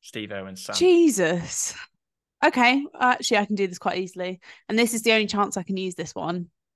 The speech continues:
Speaker 2: So I have
Speaker 1: Okay.
Speaker 2: to use it wisely.
Speaker 1: Okay.
Speaker 2: Okay. So my dad used to work with Mark Redknapp, who is brother to Jamie Redknapp,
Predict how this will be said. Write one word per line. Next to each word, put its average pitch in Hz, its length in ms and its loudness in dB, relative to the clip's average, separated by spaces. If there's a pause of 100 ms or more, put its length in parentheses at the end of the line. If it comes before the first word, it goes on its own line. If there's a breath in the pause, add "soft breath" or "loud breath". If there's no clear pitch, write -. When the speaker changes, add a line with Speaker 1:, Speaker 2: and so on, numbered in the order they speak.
(120)
Speaker 2:
So - 200 2
I 180 120 6
have 175 140 2
Speaker 1:
Okay. 196 80 -2
Speaker 2:
to 196 60 -2
use 170 120 -4
it - 60 -12
wisely. 165 560 -2 (440 soft breath)
Speaker 1:
Okay. 107 300 -2
Speaker 2:
Okay. 175 340 0 (260)
So 202 680 4 (180)
my 214 320 -2
dad 208 300 -2
used 202 240 -10
to 190 60 -12
work 185 420 -2
with 175 380 -2 (580)
Mark 185 260 -4
Redknapp, 190 500 -6 (960)
who 202 80 -2
is 180 420 2
brother 175 280 -2
to 180 300 -8
Jamie 170 260 -6
Redknapp, 170 320 -10